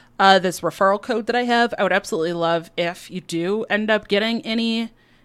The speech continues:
you know, scan, you know, use that referral link for me. Scan your decks at least, but let me know. Like, reach out to us. Let us know and,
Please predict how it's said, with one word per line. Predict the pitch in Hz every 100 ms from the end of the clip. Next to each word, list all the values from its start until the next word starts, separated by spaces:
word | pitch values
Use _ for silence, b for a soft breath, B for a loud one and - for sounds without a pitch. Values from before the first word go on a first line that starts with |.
| b
you | 180
know, | 170 160 -
scan, | - - 196 208 214 -
you | 175
know, | 165 156
use | 160 208 208
that | 220 -
referral | 170 196 202 208 220 - _ -
link | 220 254 269 - -
for | - 254 254
me. | 269 277 269 269 b b b
Scan | - 208 220 233
your | 202
decks | 190 196 214 226 -
at | 214 226
least, | 247 233 240 - - - _ _ -
but | 180 180 - _ _ _ _ _ _ _ -
let | 170
me | 294
know. | 170 180
Like, | 139 160
reach | 170 330 -
out | 269
to | 269 196
us. | 135
Let | 185 208
us | 269
know | 208 196 233
and, | 196 180 180